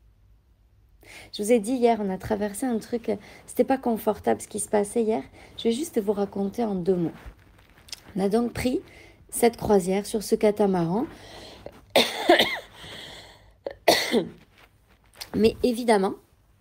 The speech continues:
évidemment, on, on sait pas conduire de catamaran. Euh, Bruno adore le bateau, il, c'est quelque chose qu'il aime vraiment beaucoup. Mais il a pas d'expérience là-dedans, il a son permis bateau, mais, euh,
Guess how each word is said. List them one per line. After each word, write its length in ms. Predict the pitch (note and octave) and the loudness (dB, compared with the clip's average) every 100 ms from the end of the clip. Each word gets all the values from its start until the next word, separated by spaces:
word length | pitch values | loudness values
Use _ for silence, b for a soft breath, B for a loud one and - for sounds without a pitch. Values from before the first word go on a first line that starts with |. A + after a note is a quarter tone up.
| _ _ _ _ _ _ _ _ _ _ _ _ _ _ | _ _ _ _ _ _ _ _ _ _ _ _ _ _
évidemment, 380 | - D#3+ E3 G3 - b b b b b b _ _ - | -14 -6 -4 -6 -8 b b b b b b _ _ -2
on, 260 | F3+ F3+ - | 0 0 -2
on 100 | F#3 | -4
sait 120 | E3 | -4
pas 140 | - G#3 | -2 -2
conduire 440 | G#3 F#3 E3 G3 | 0 -2 -2 -6
de 80 | F#3+ | -6
catamaran. 600 | E3+ E3+ F3 E3+ E3 G#3 - b b b b - | -8 -6 -6 -6 -8 -12 -14 b b b b -2
Euh, 500 | F3 E3 D#3 E3 - - - | 0 2 0 -4 -6 -12 -8
Bruno 360 | E3+ F3+ G3 | -2 4 4
adore 460 | G3+ D3+ G3+ G3+ G3+ - - | 4 6 6 6 2 -14 -6
le 100 | F#3 | -2
bateau, 600 | E3 E3+ A#3+ B3+ B3+ - - | 0 0 2 2 0 -4 -10
il, 140 | - - | -12 -12
c'est 180 | - | -14
quelque 260 | - E3+ - | -8 -8 -6
chose 160 | - G#3 | -10 -8
qu'il 140 | F3+ | -4
aime 140 | F3 F3 | -2 -2
vraiment 320 | F3+ F#3+ G#3+ | -2 -2 0
beaucoup. 380 | F#3+ F3+ - - B B B B | 0 -4 -6 -16 B B B B
Mais 320 | G3 G3+ G#3 - b b b - | 8 8 6 -4 b b b -8
il 120 | E3+ | -4
a 60 | |
pas 120 | E3 G3 | 0 4
d'expérience 800 | F#3+ - - F3 G3 A#3+ A#3+ | 4 4 0 2 4 2 0
là-dedans, 380 | G#3 F3 E3+ A#3 | -2 -2 2 2
il 120 | A#3+ | 2
a 60 | F3+ | -2
son 180 | E3+ F3+ | -4 -8
permis 280 | E3+ F3 G#3 | -6 -2 0
bateau, 340 | F#3 F3 A3 | 0 0 0
mais, 300 | A3 E3+ D#3+ | 0 0 0
euh, 80 | D#3+ | -4